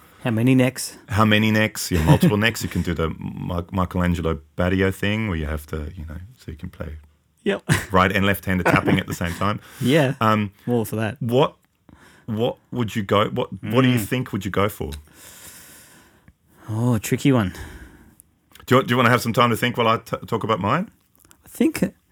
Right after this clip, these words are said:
Speaker 2: Or do you wanna do it?
Speaker 1: it'd probably be some sort of, I've always had the, I think I've mentioned this on podcast before.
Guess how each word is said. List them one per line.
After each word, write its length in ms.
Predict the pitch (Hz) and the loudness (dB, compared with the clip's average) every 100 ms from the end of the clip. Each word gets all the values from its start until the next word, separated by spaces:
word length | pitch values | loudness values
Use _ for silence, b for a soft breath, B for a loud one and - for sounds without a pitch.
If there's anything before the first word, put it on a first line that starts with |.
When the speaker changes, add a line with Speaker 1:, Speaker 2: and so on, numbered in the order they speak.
| _ | _
Speaker 2:
Or 100 | 107 92 | -2 2
do 40 | |
you 40 | 87 | 2
wanna 140 | 82 | 2
do 80 | 82 | 0
it? 100 | 80 _ _ b b b b b _ | -4 _ _ b b b b b _
Speaker 1:
it'd 100 | 123 - | -10 0
probably 260 | 165 220 | 4 4
be 160 | 214 180 | 4 2
some 280 | - 143 135 | 4 2 2
sort 200 | - 120 | 0 0
of, 340 | 107 - - _ _ _ _ _ b b b b b _ _ _ _ _ _ - | 0 -6 -18 _ _ _ _ _ b b b b b _ _ _ _ _ _ -4
I've 160 | 127 143 | 2 4
always 220 | 190 190 | 6 6
had 160 | 151 | 4
the, 120 | 135 127 | 2 -2
I 60 | |
think 200 | 113 175 | -2 0
I've 80 | 160 | 0
mentioned 320 | 117 107 120 | 0 -2 -4
this 120 | 104 107 | -6 -8
on 80 | |
podcast 340 | - 113 147 - | -8 -6 -6 -10
before. 300 | - 101 | -8 -6